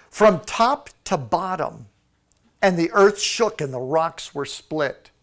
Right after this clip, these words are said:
Something really of, of heavenly magnitude took place.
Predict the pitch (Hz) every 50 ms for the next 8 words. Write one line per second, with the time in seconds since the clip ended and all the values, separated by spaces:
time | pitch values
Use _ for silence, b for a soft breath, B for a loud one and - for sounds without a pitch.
0 | _ _ _ _ _ _ _ _ _ _ _ _ - - - 190 180 190 190 -
1 | - 156 131 117 120 120 113 110 127 _ _ _ _ - 123 123 131 143 156 165
2 | 175 170 160 139 139 127 127 120 110 107 _ _ _ _ _ _ _ _ _ _
3 | _ _ - 135 135 120 113 - - - - 151 131 - - - _ _ - _
4 | _ _ _ _ _ _ _ _ _ _ _ _ _ _ _ _ _ _ _ _
5 | _ _ _ - - - - 185 196 165 196 165 170 170 151 135 135 139 147 151
6 | 151 127 131 131 117 - - 131 113 110 - _ - - - - _ _ - -
7 | 80 - - - - - - -